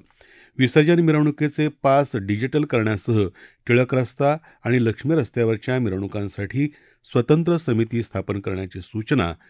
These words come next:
त्यांनी केली. गणेश मंडळांनी अंमली पदार्थविरोधी जनजागृती मोहीम राबवावी, असंही त्यांनी सुचवलं. दरम्यान, डीजेच्या वापराला विरोध करणारे विद्यानंद बापट यांना आज पुण्यात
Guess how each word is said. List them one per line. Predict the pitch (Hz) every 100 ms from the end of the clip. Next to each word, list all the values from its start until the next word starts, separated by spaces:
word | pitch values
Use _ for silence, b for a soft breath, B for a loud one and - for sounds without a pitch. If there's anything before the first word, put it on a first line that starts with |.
| b -
त्यांनी | 90 87
केली. | - 82 80 _ _ _ _ _ _ - 123
गणेश | 143 165 175
मंडळांनी | 170 165 165 170 175 190 - b b
अंमली | 131 123 131 175
पदार्थविरोधी | 180 135 135 123 135 131 131 127 147
जनजागृती | 110 107 107 104 110 120
मोहीम | 110 95 101
राबवावी, | 95 87 101 123 131 147 B B B
असंही | 120 139 143
त्यांनी | 92 92
सुचवलं. | - 87 90 82 - _ b -
दरम्यान, | 117 127 101 95 - b -
डीजेच्या | 113 120 143 143 156
वापराला | 143 107 110 110 113
विरोध | 107 101 101
करणारे | - 98 101 101 127 147
विद्यानंद | 113 101 120 127 131
बापट | 127 92 92 101
यांना | 110 127 90 - b b -
आज | 113 -
पुण्यात | 123 127